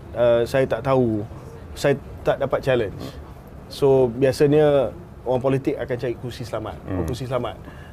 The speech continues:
Speaker 1: So, D A P dia akan cari kursi di
Speaker 2: Hmm.
Speaker 1: bandar selamat.
Speaker 2: Okey.
Speaker 1: umno dia akan cari kursi di luar bandar. So, saya kata, uh, in life you need to be challenged. You know,
Speaker 2: Okey.
Speaker 1: mountains created to be climbed.
Speaker 2: So, you're going
Speaker 1: So
Speaker 2: to bounce back, sir?
Speaker 1: Huh?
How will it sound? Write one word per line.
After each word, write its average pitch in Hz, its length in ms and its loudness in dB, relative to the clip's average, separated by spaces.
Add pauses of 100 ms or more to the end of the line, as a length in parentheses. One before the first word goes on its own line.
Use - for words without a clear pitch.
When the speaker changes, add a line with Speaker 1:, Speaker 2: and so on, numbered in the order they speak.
(120)
Speaker 1:
So, 123 160 2
D 123 240 2
A - 20 -4
P 135 160 0
dia 123 140 4
akan 120 160 -2
cari 117 180 0
kursi 113 600 -6
di 117 80 -6
Speaker 2:
Hmm. 104 160 -2
Speaker 1:
bandar 110 240 -4
selamat. 104 360 -8 (140)
Speaker 2:
Okey. 76 160 -8
Speaker 1:
umno 127 240 0
dia 123 140 2
akan 117 240 -4
cari 120 240 -2
kursi 120 240 -8
di 113 240 -6
luar 110 160 -2
bandar. 107 400 -6 (320)
So, 147 320 4
saya 135 240 2
kata, 143 560 4 (320)
uh, 113 360 0 (520)
in 156 160 4
life 151 180 4
you 131 140 0
need 131 100 -6
to 123 80 -6
be 110 80 -4
challenged. 101 540 -12 (160)
You 110 100 -4
know, 117 80 -6
Speaker 2:
Okey. 135 160 -8
Speaker 1:
mountains 131 480 0
created 120 380 -2
to 101 80 -8
be 113 240 -2
climbed. 101 320 -4 (180)
Speaker 2:
So, 87 140 0
you're 82 80 2
going 90 160 4
Speaker 1:
So 87 80 6
Speaker 2:
to 87 80 4
bounce 90 240 0
back, 73 180 2
sir? 78 140 -2 (260)
Speaker 1:
Huh? 151 160 -2